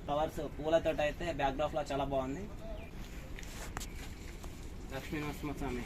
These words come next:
సింహాలవి. So, సింహాల మధ్యలో నిల్చున్నట్టు ఉన్నది గణేశుడు. So, బ్యాక్‌డ్రాప్‌లో కూడా చాలా యూనిక్‌గా కొంచెం డిఫరెంట్గా ఉంది.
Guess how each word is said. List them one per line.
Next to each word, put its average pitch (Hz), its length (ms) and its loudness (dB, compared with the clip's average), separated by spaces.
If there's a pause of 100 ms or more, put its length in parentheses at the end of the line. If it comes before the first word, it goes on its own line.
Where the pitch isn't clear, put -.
(500)
సింహాలవి. 139 560 0 (420)
So, 135 180 -4
సింహాల 147 340 0
మధ్యలో 147 360 0
నిల్చున్నట్టు 143 640 0
ఉన్నది 131 360 -2 (140)
గణేశుడు. 131 320 -4 (760)
So, 143 120 -2
బ్యాక్‌డ్రాప్‌లో 160 560 -2
కూడా 160 380 -2 (140)
చాలా 143 180 2
యూనిక్‌గా 147 460 -2
కొంచెం 143 280 -2
డిఫరెంట్గా 139 360 -2
ఉంది. 123 180 -4